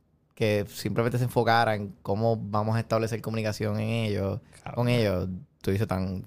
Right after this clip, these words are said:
Speaker 1: fucking cool.
Speaker 2: Sí.
Speaker 1: Estaba como que
Speaker 2: Ajá.
Speaker 1: into it.
Speaker 2: Denis Villeneuve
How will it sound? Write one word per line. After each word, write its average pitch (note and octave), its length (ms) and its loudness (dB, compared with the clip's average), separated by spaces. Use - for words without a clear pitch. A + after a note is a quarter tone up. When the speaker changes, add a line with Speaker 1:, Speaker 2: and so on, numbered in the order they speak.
Speaker 1:
fucking G2 460 -4
cool. D2+ 340 -10
Speaker 2:
Sí. - 80 -18
Speaker 1:
Estaba G#2 280 4
como A#2 120 6
que A#2+ 80 4
Speaker 2:
Ajá. A#2 80 4
Speaker 1:
into A2+ 300 2
it. G2+ 120 -2
Speaker 2:
Denis A#2 260 8
Villeneuve C#3 480 8